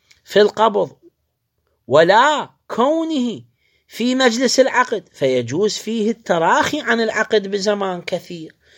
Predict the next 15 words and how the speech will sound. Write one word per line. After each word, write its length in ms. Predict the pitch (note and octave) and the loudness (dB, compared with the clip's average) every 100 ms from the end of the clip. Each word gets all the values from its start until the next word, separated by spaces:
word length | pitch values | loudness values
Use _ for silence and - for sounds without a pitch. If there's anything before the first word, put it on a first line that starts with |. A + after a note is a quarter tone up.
| - - - _ | -20 -20 -20 _
ومتى 640 | D#3 E3+ A3+ C4 A3 E3+ | 4 6 6 2 2 0
تحقق 680 | - E3 A3 B3 - C3+ B2+ | 0 -2 -2 -8 -8 -6 -6
القبض 540 | A#2 - G2 D3 C4 _ _ _ | -8 -10 -6 -2 -2 _ _ _
صحت 540 | - - - - - F#4+ | -8 -6 -4 -2 2 2
الهبة، 380 | C4+ A2+ - - _ - _ _ _ _ _ _ - | 2 -2 -10 -20 _ -20 _ _ _ _ _ _ -4
لأنه 540 | B2 C#3 C3+ B2 C3 | 2 4 2 0 -4
ليش 260 | B2 A#3+ C#4+ | 0 2 4
زين 300 | A#3+ C4+ C4+ | 4 2 2
متى 300 | B3+ A#3+ A#3+ | -2 -4 -6
تحقق 520 | A#3 - A#3 A3+ - | -6 -6 -6 -8 -8
القبض 320 | G#3+ - G3+ | -8 -6 -6
صحت 480 | F#3+ - - - F3+ | -4 -4 -4 -4 -4
الهبة؟ 380 | F3+ D#3 D#3+ D#3+ _ _ _ _ _ _ _ _ _ _ - | -6 -6 -8 -10 _ _ _ _ _ _ _ _ _ _ -4
خو 200 | - D#3 | 4 4
خلو، 680 | - F3 E3+ A3 C#4 C4 | 6 2 2 0 -2 -4